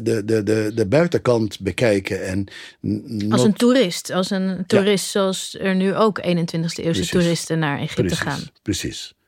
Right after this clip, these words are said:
Speaker 1: Precies. En het, het, het, li-, het, het, het lijkt mij in ieder geval het beste, ook met deze tentoonstelling, dat je als bezoeker niet alleen als toerist of als bezoeker komt, maar als, eh,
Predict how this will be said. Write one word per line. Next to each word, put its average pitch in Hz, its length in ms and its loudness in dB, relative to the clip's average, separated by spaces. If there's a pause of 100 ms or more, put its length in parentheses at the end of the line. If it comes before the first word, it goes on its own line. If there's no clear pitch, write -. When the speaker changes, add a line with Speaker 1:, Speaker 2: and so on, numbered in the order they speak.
(480)
Speaker 1:
Precies. 101 360 0
En 117 140 0
het, 113 200 -2
het, 123 240 -2
het, 117 200 0
li-, 147 180 4
het, 120 280 -4
het, 113 260 -2
het 104 220 -2
lijkt 123 420 4
mij 127 240 4
in 196 80 2
ieder 151 160 -2
geval 127 200 0
het 107 160 0
beste, 151 540 0 (280)
ook 175 240 4
met 135 180 2
deze 107 220 2
tentoonstelling, 151 840 0 (540)
dat 113 260 2
je 117 100 0
als 101 300 -2 (120)
bezoeker 160 680 0 (580)
niet 160 460 2
alleen 135 360 4
als 110 200 -4
toerist 107 760 0
of - 140 -12
als 90 180 -6 (140)
bezoeker 135 540 4
komt, 165 360 -2
maar 127 200 -2
als, - 420 -4 (680)
eh, 104 340 0